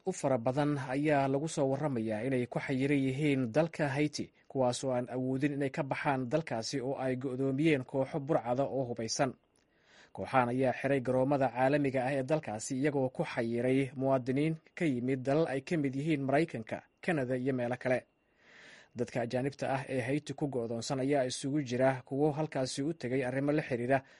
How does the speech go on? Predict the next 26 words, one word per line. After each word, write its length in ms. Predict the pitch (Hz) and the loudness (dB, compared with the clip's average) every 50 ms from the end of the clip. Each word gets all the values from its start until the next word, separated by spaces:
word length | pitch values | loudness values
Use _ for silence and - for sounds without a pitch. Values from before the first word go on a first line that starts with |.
| _ _ | _ _
korsashada 520 | - 156 139 - - 139 - - 160 151 120 | -6 -6 -4 -4 -4 -2 -2 0 0 0 0
carruurta, 500 | 120 135 131 147 165 156 - - 113 - - _ - _ _ - | 0 0 2 2 2 2 0 -2 -4 -4 -8 _ -20 _ _ -8
faahfaahin-, 540 | - 120 120 113 123 127 131 160 165 165 165 - _ _ _ _ | -4 -4 -4 0 0 2 2 2 2 0 -2 -6 _ _ _ _
faafinta 480 | - 143 139 131 - 180 175 - 156 131 | 0 0 2 2 2 0 0 0 -2 -4
diinta 400 | 117 123 147 165 165 156 - 131 | 0 2 4 4 4 2 -2 -4
iyo 260 | 117 127 131 139 131 | -2 -2 -2 -2 -2
howlo 380 | - 139 131 135 147 156 170 | 0 0 0 2 2 2 2
gargaarka 500 | 147 143 139 135 135 156 135 123 - - | 0 0 -2 2 4 4 2 2 0 -4
la 100 | 123 127 | -4 -4
xiriira. 360 | 127 - 131 117 117 117 135 123 - _ _ _ _ _ _ _ _ _ _ _ - - - - _ _ - | -4 -4 -6 -4 0 2 2 2 0 _ _ _ _ _ _ _ _ _ _ _ -20 -20 -20 -20 _ _ -4
Dadkan 300 | 131 127 - - 120 117 | -4 -4 -2 -6 -6 -4
qaar 460 | - 139 135 135 131 127 127 123 - - - | 0 2 4 4 4 2 0 -4 -8 -8 -6
ayaa 640 | - 131 135 143 139 135 131 131 127 123 120 123 127 - | -4 0 2 4 4 6 6 6 4 2 0 -4 -8 -6
ka 100 | - 165 | -4 -2
mid 180 | 147 135 123 123 | -2 0 2 2
ah, 160 | 139 135 127 - - - _ _ _ _ - _ _ _ _ _ _ _ _ _ | 2 2 0 -4 -10 -16 _ _ _ _ -20 _ _ _ _ _ _ _ _ _
waxaa 160 | - 123 135 | -6 -4 -4
kaloo 400 | 131 - 139 143 139 135 131 139 - 127 135 | -2 0 2 4 4 4 2 0 -2 -2 -4
ka 140 | 127 - 175 | -2 -2 0
mid 160 | 160 139 123 139 | 0 2 2 2
ah 120 | 135 131 - | 2 2 0
dad 100 | 165 139 139 | -2 -4 0
doonayay 560 | 131 143 160 160 143 131 131 143 143 143 - | 2 2 4 4 4 4 4 4 2 2 0
inay 160 | 151 151 143 135 | 0 0 0 0
halkaasi 640 | 143 160 156 156 135 131 - - 139 135 131 127 - - | 0 -2 0 0 0 0 0 0 0 -2 -2 -4 -8 -12
ay 160 | 104 123 127 | -12 -12 -12